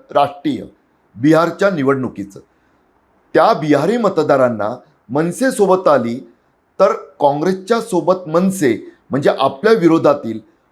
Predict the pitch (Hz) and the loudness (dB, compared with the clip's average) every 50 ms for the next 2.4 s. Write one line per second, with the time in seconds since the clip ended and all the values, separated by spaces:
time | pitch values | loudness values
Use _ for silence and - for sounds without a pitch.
0 | - - 139 143 - 202 202 196 196 - 156 143 131 135 - 170 175 180 175 175 | -8 -8 -6 -4 -2 -2 -2 -2 -2 -2 0 0 0 2 2 2 2 2 2 0
1 | 170 156 151 160 160 165 170 170 - 135 123 127 139 135 135 143 123 - - 143 | -2 -2 -2 -2 -4 -4 -4 0 0 0 0 0 -2 -2 -2 -2 -2 -2 0 2
2 | 156 202 - - 104 113 127 113 | 2 2 2 -2 -6 -6 -6 -6